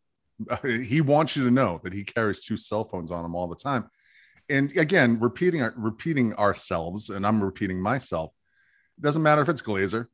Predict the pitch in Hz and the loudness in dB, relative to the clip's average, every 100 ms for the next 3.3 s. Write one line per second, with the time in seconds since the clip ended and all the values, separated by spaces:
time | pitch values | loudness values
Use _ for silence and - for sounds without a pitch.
0 | _ - 110 110 113 120 131 95 95 95 | _ -2 0 2 4 2 0 0 0 0
1 | 104 107 120 95 85 90 92 90 95 - | -2 -4 -2 -2 -2 0 0 -2 -6 -6
2 | 95 113 107 92 92 98 113 - 127 - | -2 0 0 0 0 0 -2 -4 -6 2
3 | 175 - - | 2 2 -10